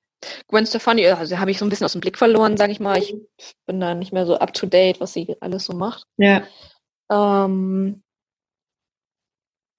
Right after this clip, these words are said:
Speaker 1: ja, und meine Schwester schon noch, würde ich sagen, doch.
Speaker 2: Wie alt ist die oder wie viele Jahre sind zwischen euch?
Speaker 1: Viele. <laughs>
Speaker 2: <laughs>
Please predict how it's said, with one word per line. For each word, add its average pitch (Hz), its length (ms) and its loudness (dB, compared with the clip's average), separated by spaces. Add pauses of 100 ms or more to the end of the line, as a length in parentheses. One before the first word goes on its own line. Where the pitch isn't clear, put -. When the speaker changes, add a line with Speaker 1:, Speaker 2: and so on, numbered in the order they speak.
(240)
Speaker 1:
ja, 170 400 0
und 170 100 -6
meine 170 220 -4
Schwester 175 360 0
schon 175 360 2
noch, 151 260 -6
würde - 140 -6
ich - 80 -12
sagen, 170 480 -6
doch. - 260 -12 (1700)
Speaker 2:
Wie 180 100 2
alt 202 160 2
ist - 220 -8
die 370 160 4
oder 180 400 2
wie 196 120 -4
viele 196 220 -2
Jahre 196 460 -2
sind 196 240 -6
zwischen 233 260 0
euch? 269 420 0 (1900)
Speaker 1:
Viele. 226 420 2
<laughs> - 580 2 (100)
Speaker 2:
<laughs> - 300 2